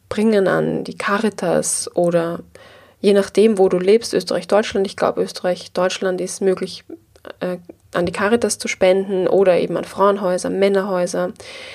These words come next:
Ich rate dir da aber immer vorher anzurufen, denn es ist tatsächlich so, dass manche Frauenhäuser, lustigerweise habe ich, wollte ich was an Frauenhäuser spenden, weil ich ja auch Frauenkleidung habe. Und die haben tatsächlich gesagt, ähm, sie haben genug, die Lager sind voll.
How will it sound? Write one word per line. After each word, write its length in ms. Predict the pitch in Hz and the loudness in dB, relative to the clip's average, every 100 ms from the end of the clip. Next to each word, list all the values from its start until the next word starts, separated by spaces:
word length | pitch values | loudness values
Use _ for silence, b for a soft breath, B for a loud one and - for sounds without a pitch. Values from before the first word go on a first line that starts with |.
| B | B
Ich 120 | - - | -12 -4
rate 220 | 196 196 | -2 -2
dir 220 | 214 196 | 0 0
da 140 | 175 | 0
aber 320 | 170 185 190 190 | 0 2 2 2
immer 180 | 214 | 0
vorher 400 | - - 202 208 | -4 0 2 2
anzurufen, 920 | 175 185 190 233 233 240 - 277 320 330 - | 0 -2 -4 2 2 2 -2 -2 -2 -4 -2
denn 140 | 185 | 0
es 120 | 190 220 | 0 -2
ist 140 | - | -4
tatsächlich 580 | - - 190 - 196 - | -4 -2 -4 -6 -8 -4
so, 360 | - 196 240 247 B B - | 2 4 4 2 B B -6
dass 180 | 190 | -4
manche 580 | - 180 - - 196 196 | 0 -2 -2 -4 -2 -2
Frauenhäuser, 960 | 190 - 175 196 214 - - 190 233 294 | -6 -6 -4 -4 -6 -12 -4 -2 0 0
lustigerweise 840 | 247 202 - 180 196 180 175 214 | -2 -6 -8 -6 -2 0 0 0
habe 120 | 190 | -2
ich, 200 | 190 - - _ _ _ - | -4 -8 -18 _ _ _ -10
wollte 280 | - 180 190 | 2 4 4
ich 60 | |
was 160 | 175 175 | 2 0
an 60 | 175 | -4
Frauenhäuser 520 | - - 262 180 180 | -2 0 2 2 0
spenden, 320 | - 170 196 | -2 -2 0
weil 120 | 165 | -2
ich 100 | - | -2
ja 100 | - | -4
auch 220 | - - - - | -6 -8 -16 -20
Frauenkleidung 640 | - - 202 220 - 190 202 | -8 -2 -2 0 -4 -4 -4
habe. 260 | - - B B B B B B | -2 -2 B B B B B B
Und 160 | 214 214 | 0 2
die 40 | |
haben 140 | 220 214 | 4 2
tatsächlich 400 | 196 208 214 - | 2 2 0 -2
gesagt, 540 | 202 185 180 - - | -4 -2 -4 -8 -4
ähm, 300 | 175 180 185 | 0 2 0
sie 160 | 180 214 | -2 0
haben 180 | 196 196 | 0 -2
genug, 340 | 202 247 - | 0 0 0
die 80 | 196 | -2
Lager 320 | 180 - 185 | 0 -2 -6
sind 200 | - - | -8 -10
voll. 400 | - 160 147 143 | -4 0 0 -2